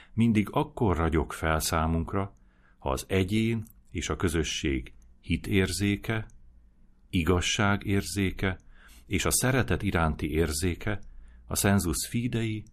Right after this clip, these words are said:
a sensus veritatis és a sensus caritatis dinamikusan összekapcsolódnak. Mert a hitérzék fényében tárul fel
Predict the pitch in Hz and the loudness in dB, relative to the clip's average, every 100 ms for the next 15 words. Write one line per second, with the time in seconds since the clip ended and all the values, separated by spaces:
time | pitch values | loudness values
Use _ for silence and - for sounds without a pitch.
0 | _ _ - - 92 80 78 - 90 80 | _ _ -10 -6 -2 0 0 0 0 2
1 | 69 98 107 107 110 107 - - - - | 0 2 2 0 -4 -6 -12 -20 -20 -20
2 | - 80 78 98 90 76 - - 76 69 | -12 -8 -4 0 0 -2 -2 0 0 0
3 | 95 98 - 85 - - - - - 87 | 0 0 0 -4 -6 -14 -20 -20 -14 0
4 | 117 101 80 - 80 - 76 - - 71 | 4 4 4 0 -4 -2 -4 -4 -6 -6
5 | 73 - - 65 64 62 62 - - - | -8 -8 -6 -4 -4 -4 -8 -8 -18 -20
6 | - - - - - - - - - - | -20 -20 -20 -20 -20 -20 -20 -20 -20 -20
7 | - - - - - - - _ _ - | -20 -20 -20 -20 -20 -20 -20 _ _ -20
8 | - - 76 - 71 151 127 95 - 87 | -16 -4 -2 -2 -4 0 2 2 2 0
9 | - - 101 98 85 78 76 - 92 90 | 0 2 4 6 4 2 0 2 2 4
10 | 85 80 - 85 76 | 2 0 0 0 0